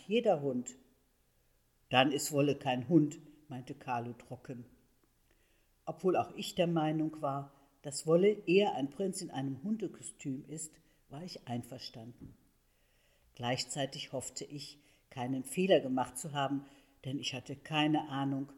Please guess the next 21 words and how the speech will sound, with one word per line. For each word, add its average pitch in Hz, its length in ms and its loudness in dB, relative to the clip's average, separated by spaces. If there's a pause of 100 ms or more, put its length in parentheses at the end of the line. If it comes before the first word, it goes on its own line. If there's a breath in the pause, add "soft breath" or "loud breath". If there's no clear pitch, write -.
(220)
was 147 240 0
Agility 156 600 -4
eigentlich 131 600 -8
war 123 340 -4 (460 soft breath)
und 139 140 -10
vor - 220 -4
allem, 139 320 -4 (360 loud breath)
wie 185 200 -2
ich - 140 -6
es - 200 0
meinem 147 400 -2
wolligen 165 480 2
Knuddelhund 151 760 -6 (600 soft breath)
beibringen 135 680 -4
wollte. 127 500 -10 (340)
„Und 185 220 0
wann 170 260 8
findet 202 400 -2
das - 160 -4
Schulfest 139 560 0
statt?“, - 420 -14